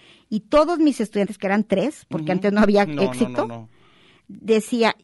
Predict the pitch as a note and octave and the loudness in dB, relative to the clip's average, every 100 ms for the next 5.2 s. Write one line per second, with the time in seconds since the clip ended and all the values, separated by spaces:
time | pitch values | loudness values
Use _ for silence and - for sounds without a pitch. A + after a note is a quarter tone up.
0 | - F#3+ G#3+ G#3 A#3 D4 D4+ C4 G#3+ G3+ | -10 0 2 4 2 2 2 0 0 0
1 | A#3 C#4 C4+ - A#3+ A3 C4+ - C#3 C#3 | 0 2 2 2 2 2 0 -4 -4 -2
2 | D#3 - D#3+ F#3+ - C#3 D3 E3+ A3 A3 | -4 -8 -8 -8 -8 -2 0 2 2 4
3 | B3 D4 D4+ C4+ C4+ A#3 C#4+ D#4+ E4 _ | 6 6 6 6 2 2 2 0 -6 _
4 | A#3+ B3+ C#4+ B3+ A#3+ B3 C4 G#3 F#3+ F#3+ | 0 0 0 0 0 0 -2 -2 -4 -2
5 | G3+ | -4